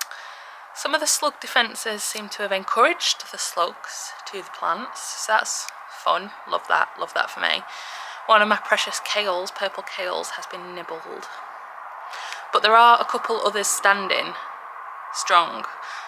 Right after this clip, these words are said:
Oh, I've been at work today, by the way, which is why I look a little bit more put together <laughs> than I normally am at the plot. I've come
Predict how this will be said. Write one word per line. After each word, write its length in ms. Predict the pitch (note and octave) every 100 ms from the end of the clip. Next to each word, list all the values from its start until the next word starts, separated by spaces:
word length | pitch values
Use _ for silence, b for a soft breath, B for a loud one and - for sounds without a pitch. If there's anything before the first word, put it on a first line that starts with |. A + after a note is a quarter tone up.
| -
Oh, 120 | F3+ C3+
I've 120 | -
been 100 | A#3
at 100 | A3
work 240 | F#3+ F#3
today, 220 | - E3+
by 140 | E3 D#3+
the 80 | D#3+
way, 140 | D3
which 160 | - G#3+
is 80 |
why 140 | A3+ B3
I 40 |
look 160 | C4+ -
a 40 |
little 160 | D4 -
bit 140 | -
more 140 | C#4+ C#4+
put 280 | - - -
together 500 | C#4+ C4+ A3 F#3 F#3+ - - - - - - B B
<laughs> 880 | B B - - - - - - -
than 120 | G#3+
I 60 | G#3
normally 340 | G#3+ A#3+ G#3 F3+
am 140 | F3
at 60 | -
the 60 |
plot. 260 | - F3 E3
I've 140 | -
come 300 | - F3 E3